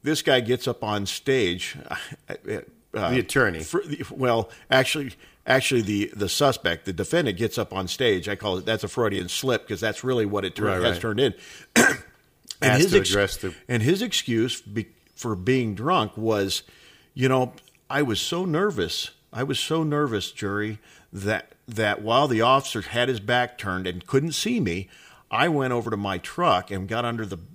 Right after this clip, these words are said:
Speaker 1: under the seat and grabbed a bottle of tequila, and I drank the whole thing 'cause I was nervous." Now, fortunately, the jury thought it was bullshit, and it was. But I tell you what, that defendant, who was an idiot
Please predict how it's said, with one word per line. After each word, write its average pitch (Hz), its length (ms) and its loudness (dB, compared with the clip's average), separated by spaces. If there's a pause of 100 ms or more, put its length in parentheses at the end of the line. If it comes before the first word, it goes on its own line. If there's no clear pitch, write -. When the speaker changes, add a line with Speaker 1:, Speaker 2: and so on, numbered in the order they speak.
(120)
Speaker 1:
under 113 240 -2
the 92 100 -6
seat 185 480 -4 (320)
and 117 140 -2
grabbed 107 300 2
a 107 60 -2
bottle 101 340 -2
of 92 100 -6
tequila, 107 400 -2
and 87 100 -2
I 117 80 0
drank 113 280 -2
the 98 80 -6
whole 104 180 -4
thing 101 220 -2
'cause 92 160 -8
I 92 80 -4
was 87 180 -8
nervous." 82 460 -10 (320)
Now, 120 320 2
fortunately, 110 720 2
the 101 100 -2
jury 113 320 0
thought 101 200 0
it 92 80 -4
was 87 120 -10
bullshit, - 640 -2 (480)
and 104 420 0
it 135 100 2
was. 151 420 2 (420)
But 117 160 2
I 117 80 6
tell 143 180 2
you 135 120 2
what, 143 380 2
that 120 300 2
defendant, 143 480 2 (220)
who 131 160 0
was 160 160 4
an 196 80 6
idiot 117 420 2